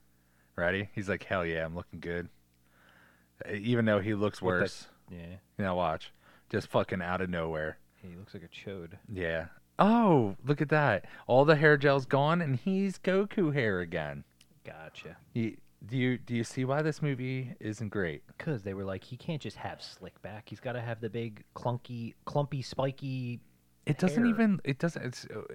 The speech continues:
Speaker 1: they, they went with spikes, but it doesn't even look like Goku hair to
Speaker 2: No.
Speaker 1: me.
Speaker 2: Well, Goku has, like, a, it's like an updo. It's almost like if you had, like, like, I'd say I kind of rock, like, a long fade, but, like, if I got, like, Static X hair, like, if I just grabbed,
Speaker 1: Yeah,
Speaker 2: like,
Speaker 1: but his
Speaker 2: super glue and went, like,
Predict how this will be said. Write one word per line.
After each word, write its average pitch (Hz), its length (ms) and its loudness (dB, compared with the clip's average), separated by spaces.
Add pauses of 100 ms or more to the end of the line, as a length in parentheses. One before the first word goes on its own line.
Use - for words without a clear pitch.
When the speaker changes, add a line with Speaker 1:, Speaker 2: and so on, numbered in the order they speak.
(180)
Speaker 1:
they, 165 160 2
they 190 140 4
went 233 180 2
with 156 120 4
spikes, 170 400 0
but 117 140 -2
it 113 60 -4
doesn't 170 180 2
even 196 160 4
look 143 200 -2
like 127 200 2
Goku 110 500 2
hair 71 300 -6 (140)
to 131 60 -2
Speaker 2:
No. 113 280 4
Speaker 1:
me. 110 60 -4 (380)
Speaker 2:
Well, 151 100 0
Goku 285 420 8
has, 180 220 4
like, 156 180 0
a, 104 460 -2 (480)
it's - 100 -12
like 120 100 -6
an 95 100 -10 (120)
updo. 80 600 -4 (260)
It's - 140 -6
almost 135 380 8
like 127 140 2
if 123 120 0
you 139 100 4
had, 127 420 2
like, 113 300 -6 (720)
like, 113 140 -4
I'd 214 200 -2
say 196 120 6
I 127 400 2
kind 156 180 0
of 139 60 -2
rock, 147 320 -2
like, 143 100 -4
a 147 40 -2
long 147 340 2
fade, 156 420 -2
but, 113 220 -2
like, 104 200 -8 (120)
if 117 160 -4
I 120 140 4
got, 113 280 0
like, 107 140 -6
Static 120 420 -4
X 113 220 -6
hair, 80 280 -8
like, 85 160 -12
if - 80 -16
I 92 120 -6
just 92 160 -12
grabbed, 107 280 -2
Speaker 1:
Yeah, 147 80 4
Speaker 2:
like, - 100 0
Speaker 1:
but 104 120 2
his 139 160 2
Speaker 2:
super 196 240 6
glue 202 260 12
and 185 80 10
went, 143 160 6
like, 107 120 -4